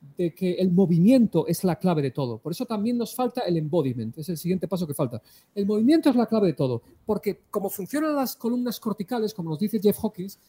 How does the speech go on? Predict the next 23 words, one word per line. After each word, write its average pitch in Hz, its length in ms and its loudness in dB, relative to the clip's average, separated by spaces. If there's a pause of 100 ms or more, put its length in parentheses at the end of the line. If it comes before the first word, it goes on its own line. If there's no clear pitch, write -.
(200)
es 240 220 -6
que 262 320 -6 (300)
no 226 440 -2
creamos, 254 520 -2
estamos 294 240 -8
creando 247 320 -6
un 208 200 -4
modelo 165 540 2 (160)
del 139 200 -10
mundo. 120 360 -12
Creamos, 226 460 -8 (320)
¿qué 320 80 0
es - 100 4
un 233 140 10
modelo? 131 340 6
Un 233 100 8
modelo 269 300 6
es - 140 0
una 269 180 2
compresión 240 480 2
abstracta 220 480 -4
de 131 80 0
algo, 120 300 -4